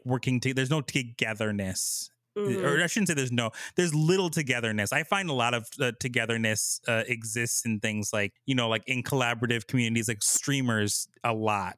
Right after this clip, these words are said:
Speaker 1: Like, a lot of streamers are big into collaborative efforts, and it's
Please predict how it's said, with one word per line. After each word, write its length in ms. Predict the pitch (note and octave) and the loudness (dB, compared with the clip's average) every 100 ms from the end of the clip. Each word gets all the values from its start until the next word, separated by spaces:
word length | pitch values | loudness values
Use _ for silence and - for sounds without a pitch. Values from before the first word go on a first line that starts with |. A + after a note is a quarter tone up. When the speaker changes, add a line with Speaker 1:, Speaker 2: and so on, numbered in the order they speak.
| _ | _
Speaker 1:
Like, 160 | B2+ A2+ | -2 2
a 40 | |
lot 220 | A2 A2+ | 2 2
of 100 | A2 | 0
streamers 480 | - A#2+ A2+ G#2 G2+ - | -2 0 0 0 -2 -2
are 220 | A2 G#2 | 0 0
big 320 | G2+ A#2 A2 | -2 -2 -2
into 180 | G#2 G#2 | -2 -4
collaborative 540 | - G#2 G2 G2+ G2 - | -2 0 0 0 -4 -4
efforts, 400 | G2+ - G2+ - | -6 -4 -4 -4
and 80 | |
it's 140 | G2+ | -6